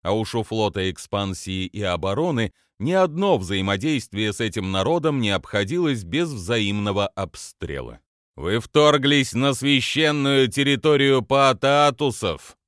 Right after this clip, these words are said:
заявил принц. «Что-то они сегодня больно разговорчивы», заметил Авпраю, сидевший за пультом управления орудиями. «Сэр, вражеские корабли заняли позицию». «Разговорчивы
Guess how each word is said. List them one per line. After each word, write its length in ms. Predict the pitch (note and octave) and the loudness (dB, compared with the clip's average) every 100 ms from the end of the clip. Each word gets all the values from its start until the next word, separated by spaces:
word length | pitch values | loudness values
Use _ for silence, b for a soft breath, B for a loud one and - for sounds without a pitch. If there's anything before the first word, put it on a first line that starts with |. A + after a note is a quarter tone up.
| _ | _
заявил 560 | D2+ F2 A2+ G#2+ G#2 F#2 | -8 -2 0 0 -2 -4
принц. 540 | F#2+ F2 D#2 - - - _ _ _ _ _ _ | -6 -6 -8 -10 -14 -18 _ _ _ _ _ _
«Что-то 500 | - - - F#3+ A3+ | -14 -4 0 4 4
они 260 | G#3+ G#3 G3 | 4 2 2
сегодня 520 | - E3+ F3 D#3+ E3+ | 2 2 2 2 2
больно 400 | B2 D3 D#3+ D#3+ | 4 4 4 4
разговорчивы», 1000 | D#3 B2 D#3 B2 A#2+ C#3 - C3 F#2 C#2 _ _ | 2 4 4 4 4 2 0 0 -2 -4 _ _
заметил 640 | F2 B2+ B2 A#2+ F#2+ F#2+ F#2+ | -2 0 2 0 0 -2 0
Авпраю, 840 | F#2 - G#2 F#2+ F2+ F#2+ F#3 - _ _ | -2 -6 -4 -2 0 0 -2 -4 _ _
сидевший 640 | - C#3 E3 G#3 - F3 | -4 0 2 0 0 -2
за 180 | A2 C#3 | 0 0
пультом 440 | D3+ E3 D3 C#3+ C3 | 0 -4 0 0 0
управления 800 | A#2+ A2+ G#2 A#2+ A#2 A2 G#2+ G2+ | 0 0 0 0 0 0 2 0
орудиями. 720 | F#2 D#2+ D2+ D2+ D2+ D2 B1 _ _ _ _ _ _ - | -2 -4 -6 -6 -6 -8 -12 _ _ _ _ _ _ -2
«Сэр, 300 | C3+ F3 A2 | 4 4 4
вражеские 720 | G2 C3+ D3+ F3+ - D#3+ C#3+ | 2 2 2 -2 0 0 2
корабли 420 | C#3+ C#3 B2 F3 | 4 4 4 2
заняли 440 | C3 C#3+ D3+ D#3+ | 2 2 2 0
позицию». 760 | - D3+ A2 D3 - E3 E2+ - _ _ _ _ _ _ | 2 2 2 -2 -2 0 -2 -4 _ _ _ _ _ _
«Разговорчивы 1200 | D#2+ A#2 F2+ C3 C3 G#3 F#3+ - F#3+ F#3 G3+ E3+ | -4 -2 2 4 6 4 4 0 2 2 2 0